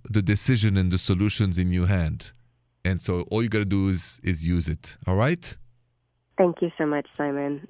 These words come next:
Speaker 2: I
Speaker 1: Uh,
Speaker 2: needed the honesty.
Speaker 1: Well, I'm, I'm, that's what I'm here for, and I'm glad you called me, and I hope I can help you with this. Have a good night.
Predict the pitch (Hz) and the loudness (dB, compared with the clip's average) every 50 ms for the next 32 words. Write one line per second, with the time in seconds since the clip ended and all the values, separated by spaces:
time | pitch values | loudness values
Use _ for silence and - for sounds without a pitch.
0 | - - 165 160 156 156 151 143 143 147 160 - 147 143 143 143 143 - _ _ | -4 -2 0 0 0 0 0 -2 -4 -4 -4 -4 -2 -4 -6 -6 -10 -12 _ _
1 | - 135 139 151 165 156 _ - 98 98 98 95 - - - 92 85 - - 92 | -8 -8 -8 -8 -10 -8 _ -2 0 0 0 -2 -4 -4 -4 -4 -2 -2 -2 0
2 | 92 90 104 107 - - 113 104 101 95 107 107 104 95 - - 110 107 113 107 | 0 2 0 0 0 0 0 0 2 2 0 0 0 0 0 0 0 2 2 2
3 | 101 95 90 82 87 101 104 104 90 95 - - 110 104 104 92 95 104 101 92 | 0 0 0 0 0 2 2 2 0 -4 -4 0 0 0 2 2 0 0 0 2
4 | 90 87 95 107 - 95 87 - 95 87 92 87 78 - 90 82 80 82 76 - | 0 0 0 0 0 0 0 0 0 0 0 0 0 0 -2 -2 -2 -2 -2 -4
5 | 82 82 - - - - - - _ - 110 101 98 101 80 104 98 85 82 80 | -4 -4 -6 -8 -14 -18 -20 -6 _ 0 2 2 2 2 2 0 0 0 0 -4
6 | 82 - - - - | -4 -6 -10 -14 -18